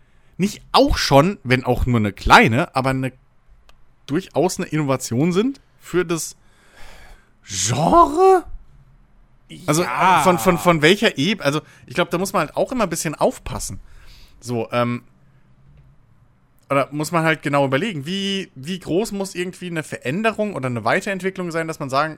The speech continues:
Speaker 1: kann, das ist eine Innovation. So. Oder dass man sagen will, es ist eine Innovation.
Speaker 2: Ich, ich würd, ich würd die Frage anders formulieren. Ich würde sagen, wie groß muss diese Innovation sein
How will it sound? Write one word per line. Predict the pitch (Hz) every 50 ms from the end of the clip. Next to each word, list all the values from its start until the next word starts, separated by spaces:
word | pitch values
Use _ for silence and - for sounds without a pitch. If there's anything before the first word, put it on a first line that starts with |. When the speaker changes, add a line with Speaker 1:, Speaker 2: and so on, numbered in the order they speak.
| - _ -
Speaker 1:
kann, | - 139 139 135 - _
das | - 131 123
ist | 139 131 -
eine | 139 117
Innovation. | 127 131 117 113 104 - - - 135 127 101 92 87 - _ _ _ _ _ _ _ _ _ _ _ _ _ _ _ _ _ _
So. | _ - 107 101 92 85 - _ _ _ _ -
Oder | 110 117 117 117
dass | 107 120 117 135
man | 123 117
sagen | 117 113 110 113 110 98 101
will, | 135 131 113
es | 98 -
ist | 95 95 -
eine | 98 101
Innovation. | 101 101 101 98 101 - - - 107 95 - - 123 _ _ _ _ _ _
Speaker 2:
Ich, | 190 165 -
ich | 262 - 220 - 202
würd, | 302 -
ich | - - -
würd | 247 262
die | 220
Frage | - - 175 151 143 143
anders | - 214 277 269 190 -
formulieren. | - 151 123 120 117 113 113 117
Ich | - -
würde | 175 160 160
sagen, | 151 165 156 147 151 147 - _ _ _ _ _ _ _ _ _ _ _ -
wie | 135 120 143 156 165 147
groß | - - - - 208 226 233 254 302 311 - - - - _ _ _ _
muss | 165 180 240 254 - -
diese | - 196 180 156 185
Innovation | 185 190 170 160 156 147 - - - 269 311 311 277 196
sein | 160 143 127 131 143 160 180 208 226